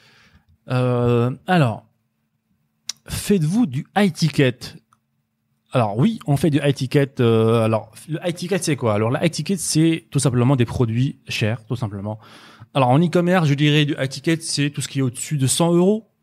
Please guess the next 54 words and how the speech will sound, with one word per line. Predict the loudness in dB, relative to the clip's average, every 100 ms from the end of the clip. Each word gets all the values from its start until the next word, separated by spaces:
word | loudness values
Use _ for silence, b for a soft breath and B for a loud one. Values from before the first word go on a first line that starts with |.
| _ _ _ _ _ _
Euh, | 0 2
donc | 0 -2 -6
tout | -8
ce | -4
qui | -2
est |
au-dessus | -2 -2
de |
cent | 0 0
euros, | 2 2 2
c'est | 0
du | -2
high | -2
ticket. | -4 0 0 0 B B B B B _ -20 -10 -2
Alors | 2 2 0 _ _
pourquoi, | -10 -10 -2 2 4 4 4 0 -6 _ -2
euh, | 0 0
on | 2 4
le | 4
fait ? | 2 -2 -2 -2 -12 -12
Parce | -10 -10
que | -4 -2 -2 -4 -4
bah | -2 0
déjà, | 0 2 0 0 -4
on | -2 0
a |
un | 0
peu | 2
d'expérience | 0 0 -2 0
<laughs> | 0
quand |
même | 2 2
dans | 2
l'e-commerce. | 2 2 2 2 0 -10 B B B
Ça | -4 0
fait |
un | 0
bout | 0
de | 0
temps | 0
qu'on | 0
fait | 0
de |
l'e-commerce, | 2 2 2 2 0 B B B B -4
euh, | 0 2 2 0 -2 -2
et | 0
ça | 2
demande | 2 2
un | 2
peu | 0
d'expérience, | -2 0 -2 0 -2
d'accord ? | -4 -4 -4
C'est, | -4 -6 -6
c'est, | -6